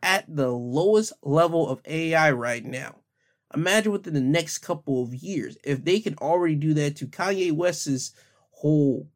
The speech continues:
voice on a soundtrack. Imagine what they get to do with anybody else. Hell, I'm afraid for people that's out here just doing regular podcasts. Shoot,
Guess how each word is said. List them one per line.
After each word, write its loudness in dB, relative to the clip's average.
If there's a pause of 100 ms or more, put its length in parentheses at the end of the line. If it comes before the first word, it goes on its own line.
(240)
voice 0
on 2
a 0
soundtrack. -2 (100)
Imagine 2
what -2
they 0
get -2
to -2
do 4
with 0
anybody -2
else. -8 (640)
Hell, 4
I'm 0
afraid 0
for -2
people -6
that's -2 (100)
out 4
here 0
just -2
doing 2
regular 2
podcasts. -4 (500)
Shoot, -2